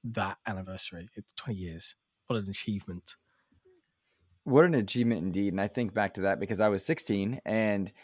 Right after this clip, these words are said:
Speaker 2: I was not an Xbox guy. I played it a bit when I was in college, when I got to, I guess, what, what you would, would call university. Um, and I would play in the dorm rooms and such. And then I ended up selling plasma <laughs> out of my arm to save up for an Xbox three sixty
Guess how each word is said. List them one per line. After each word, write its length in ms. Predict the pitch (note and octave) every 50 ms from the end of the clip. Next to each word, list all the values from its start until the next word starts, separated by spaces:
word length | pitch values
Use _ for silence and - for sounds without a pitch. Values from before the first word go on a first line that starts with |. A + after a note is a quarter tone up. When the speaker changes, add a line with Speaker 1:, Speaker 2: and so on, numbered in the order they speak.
| - _ -
Speaker 2:
I 120 | - C#3+
was 120 | E3 F3 C#3
not 180 | D3 C#3 -
an 60 | G#3+ D#3+
Xbox 500 | B2+ G#2+ - - G#2 E2+ E2+ - - -
guy. 320 | F#2+ F2 E2+ D#2+ D#2 F#2 -
I 360 | - A2+ A#2+ A#2 A2+ A2 - - - _ - - -
played 240 | - - D#3+ E3 E3+
it 100 | E3 D3
a 60 | A#2+
bit 160 | G#2 C3 -
when 100 | G#2+ B2
I 100 | B2 A#2+
was 160 | A#2+ A#2 G#2+
in 120 | A2+ A2+ G#2
college, 380 | - A2+ G2 G2 G#2+ G#2+ G2
when 100 | G#2 G#2
I 60 | G2+ F#2+
got 240 | G2+ G#2 F2+ -
to, 220 | - - G2+ G2 F#2+
I 460 | F#2 - _ _ _ _ _ _ -
guess, 120 | A2+ A#2
what, 100 | A2 G#2+ - _ _
what 120 | - A2 -
you 40 | B2+
would, 160 | B2 A2 - - -
would 100 | A#2 A2
call 160 | - B2+ A2 G#2+
university. 680 | G#2+ G#2+ G2+ F2 F2+ F2+ - - F#2 F#2+ G#2 C3 - -
Um, 500 | - A2+ A2 G#2 G2 F#2 F2+ F2 - - _ _ _ -
and 220 | G2+ A2+ A2 G#2
I 60 | G2+
would 120 | G#2 G2+ -
play 120 | - A#2
in 80 | A2 G#2+
the 40 |
dorm 320 | F#2+ F2+ G#2 G#2 G#2+ A2 A2
rooms 220 | A2 G#2+ G2 F#2+
and 100 | G2+ G2
such. 300 | - - G#2+ G#2+ G#2 -
And 100 | G#2 G2
then 220 | G#2 G2+ G2 G2 - _ _ _ _ - - _ -
I 160 | A#2 A#2+ C3+
ended 160 | D3+ D#3+ D#3+
up 140 | D#3+ - -
selling 380 | - - C3+ C3 B2+ A#2+ G#2+
plasma 760 | - - - C#3 C#3+ D3+ D#3+ C3 G2 G2+ G2+ F#2 G2 B2 - _
<laughs> 60 | _ -
out 160 | C3+ F3 F3
of 120 | C3+ -
my 160 | C#3 C3+ C3+
arm 440 | - - B2 B2+ A#2+ G#2+ G2 G2 G#2 - _ _ _ _ _ -
to 140 | - - A#2+
save 320 | - - - B2+ B2+ A2 B2+
up 140 | - -
for 120 | - - A#2+
an 60 | A2+
Xbox 320 | A#2 A#2 - - A2+ G#2+
three 220 | - - - B2 A2+
sixty 600 | - - - E3+ D3+ - D3 A2+ G#2 G2 G2+